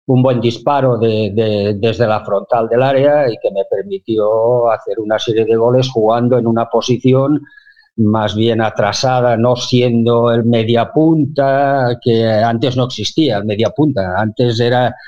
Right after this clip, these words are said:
centrocampistas y a partir de aquí pues tenías que bajar, subir e incorporarte.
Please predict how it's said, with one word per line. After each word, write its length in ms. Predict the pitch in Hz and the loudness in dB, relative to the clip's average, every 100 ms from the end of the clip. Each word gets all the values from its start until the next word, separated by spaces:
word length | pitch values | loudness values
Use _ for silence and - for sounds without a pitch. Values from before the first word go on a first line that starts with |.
| - - - | -20 -20 -6
centrocampistas 1400 | 147 127 120 110 110 214 170 135 - 156 160 160 131 - | -4 -2 -2 -2 -4 0 0 0 0 0 0 0 -4 -8
y 440 | - 120 113 110 110 | -2 0 0 0 -2
a 100 | 110 | -2
partir 380 | 104 95 117 110 | -4 -4 -4 -2
de 80 | |
aquí 340 | 117 110 127 135 135 | -2 -2 0 0 0
pues 220 | 120 117 | -4 -2
tenías 340 | 107 113 110 | -2 -2 -2
que 100 | - | -2
bajar, 380 | 113 113 117 - | -2 -2 -2 -4
subir 500 | - 127 135 151 165 | -2 0 2 2 2
e 120 | 147 | 2
incorporarte. 880 | 117 107 113 98 95 90 92 127 | 0 -2 -4 -4 -4 -4 -4 -4